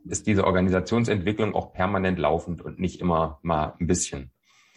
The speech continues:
Und Beispiele wären jetzt innerhalb der Digitalisierung, wenn neue I-T-Systeme,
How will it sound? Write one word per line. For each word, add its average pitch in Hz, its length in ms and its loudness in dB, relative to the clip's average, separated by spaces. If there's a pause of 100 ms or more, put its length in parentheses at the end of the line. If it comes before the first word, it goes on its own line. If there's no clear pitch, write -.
(380)
Und 92 100 -2
Beispiele 127 560 4
wären 95 180 2
jetzt - 360 -4
innerhalb 90 320 0
der 87 100 2
Digitalisierung, 90 880 2
wenn 92 140 2
neue 85 280 4
I-T-Systeme, 135 1300 0